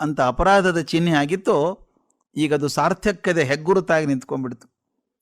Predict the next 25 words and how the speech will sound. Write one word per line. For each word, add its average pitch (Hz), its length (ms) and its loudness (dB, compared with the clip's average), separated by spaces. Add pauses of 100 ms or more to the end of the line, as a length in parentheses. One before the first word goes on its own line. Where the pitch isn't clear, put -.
(120)
ಜನ, 165 240 0
ಅದೇ 175 240 2
ಜನ 175 160 0
ಕೈ 160 160 -2
ಮುಗಿಯೋಕ್ಷ 165 320 -2
ಮಾಡಿದ್ರು, 143 240 0
"ಹೌದಪ್ಪ, 143 280 0
ಕುಶಲ 151 520 -4
ಕರ್ಮಯೋಗಿ 131 520 -2
ಇವನು" 113 300 -2
ಅಂತ 151 140 -4
ನಮಸ್ಕಾರ 131 400 -4
ಮಾಡ್ತಿದ್ರಂತೆ. 110 680 -8 (920)
ದಯವಿಟ್ಟು 160 360 -4
ಸ್ನೇಹಿತರೆ 143 420 -4
ಗಮನಿಸಿ, 135 560 -6 (580)
ನಾವು 120 220 -2
"ಹಣೆ 135 300 0
ಬರ, 151 220 0
ಹಣೆ 131 380 -2
ಬರ" 135 200 -2
ಅಂತ 123 240 -2
ಕೈ 139 220 -4
ಚೆಲ್ಲಿ 139 280 -4
ಕೂತ್ಕೊಂಡ್ಬಿಡ್ತೀವಲ್ಲ, 120 800 -4